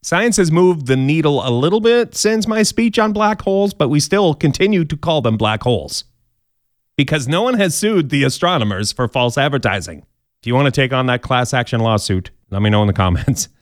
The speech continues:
Astronomers have discovered the closest black hole to Earth. They call it Destructicon four thousand. No, they don't, but that would be a good name, right? They call it Gaia B H one. I think mine was better.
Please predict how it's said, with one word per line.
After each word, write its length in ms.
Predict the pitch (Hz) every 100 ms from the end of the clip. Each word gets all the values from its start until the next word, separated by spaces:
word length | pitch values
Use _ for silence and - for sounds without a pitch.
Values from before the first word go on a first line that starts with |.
| _ _ _ _ _ _
Astronomers 520 | 113 - 165 214 202
have 140 | 180 147
discovered 360 | 139 170 147
the 80 | 131
closest 420 | - 196 202 170
black 220 | 151 139 -
hole 240 | 131 127
to 100 | 139
Earth. 300 | 117 107 104
They 120 | 117
call 240 | 98 170 170
it 140 | - - _ _ -
Destructicon 840 | 123 - 180 - 156 147 139 123
four 240 | - 127 113
thousand. 600 | 123 135 104 101 123 113
No, 160 | 110
they 120 | 107
don't, 240 | 98 95 -
but 120 | 95
that 160 | 120 131
would 140 | 143
be 120 | 156
a 40 | 135
good 180 | 151
name, 300 | 147 175 135
right? 360 | 127 147 208 - _ _ _ _
They 80 | 117
call 260 | - 165 151
it 160 | 120
Gaia 380 | 123 143 180 170
B 260 | 123 147 156
H 320 | 151 143 -
one. 400 | 127 160 87 69 _ _ _ -
I 140 | 123
think 320 | - 202 233
mine 360 | 160 156 190 175
was 200 | 170 123
better. 460 | 107 120 95 71